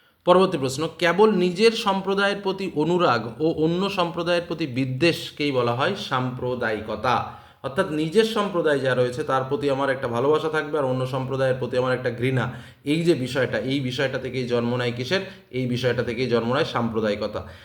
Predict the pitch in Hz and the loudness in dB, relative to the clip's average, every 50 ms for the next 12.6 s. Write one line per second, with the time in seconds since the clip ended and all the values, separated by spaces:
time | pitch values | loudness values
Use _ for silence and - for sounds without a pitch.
0 | - - _ - 185 208 233 226 - 214 220 220 220 - - 196 190 190 185 185 | -20 -16 _ -4 -2 0 0 0 0 0 0 0 0 0 2 2 2 2 2 2
1 | 165 160 131 120 123 123 160 170 160 180 175 - 175 185 208 220 214 214 233 220 | 2 4 2 2 2 2 0 0 0 -2 -2 0 2 2 4 4 4 2 2 2
2 | 196 170 165 165 - 185 165 - 139 139 135 135 160 156 151 151 139 127 127 - | 2 2 2 0 -2 -4 -4 -2 -2 -4 -2 -2 -2 -2 0 0 0 0 0 0
3 | 160 151 143 113 92 117 123 127 143 156 170 165 165 156 151 - - 147 135 123 | -2 -2 -2 -2 -2 -4 -4 -2 0 -2 0 2 0 0 0 0 0 0 0 0
4 | 135 123 123 123 127 127 120 120 123 135 135 127 135 131 131 120 123 123 127 123 | -2 -2 0 0 2 4 4 2 2 0 -2 -2 -2 -4 -4 -4 -4 -4 -4 -4
5 | 123 120 123 117 123 123 127 123 127 123 123 123 117 120 117 110 117 - 127 131 | -2 -2 -4 -2 0 0 0 0 0 -2 -4 -2 -2 -2 -2 -2 -4 -6 -6 -6
6 | 131 - 156 - - 143 127 - 151 139 147 156 151 131 127 - - - 139 135 | -6 -6 -8 -4 -4 -4 -4 -4 -4 -4 -4 -4 -4 -4 -4 -2 -2 -2 -2 0
7 | - 170 175 160 170 165 180 160 143 - 127 127 - 151 135 123 117 117 120 127 | -2 -4 -2 -4 -2 -4 -4 -4 -4 -4 -6 -4 -4 -2 -2 -2 -2 -2 -4 -4
8 | 123 139 139 139 139 147 131 117 107 104 113 120 117 117 117 110 98 110 107 113 | -4 -4 -6 -4 -4 -2 -2 -2 -2 0 0 0 0 0 -2 -2 -2 -4 -2 0
9 | 113 107 104 - - - - - - - - - 127 170 190 190 160 165 160 165 | -2 -2 -2 -6 -12 -16 -18 -18 -18 -18 -14 2 4 4 4 4 2 0 0 0
10 | 180 175 170 180 180 175 170 160 160 165 156 156 160 156 135 123 131 131 127 - | -2 0 2 2 4 4 4 2 2 0 -2 0 -2 0 0 0 0 0 -2 -2
11 | 127 135 127 127 117 110 110 113 113 110 127 139 143 151 143 156 147 143 - 123 | -2 -2 -2 0 -2 -2 -2 -4 -4 -6 -6 -6 -6 -6 -4 -4 -4 -4 -4 -6
12 | 123 - 143 139 139 139 143 143 143 143 147 | -6 -6 -6 -4 -2 -2 -2 -2 0 -2 -4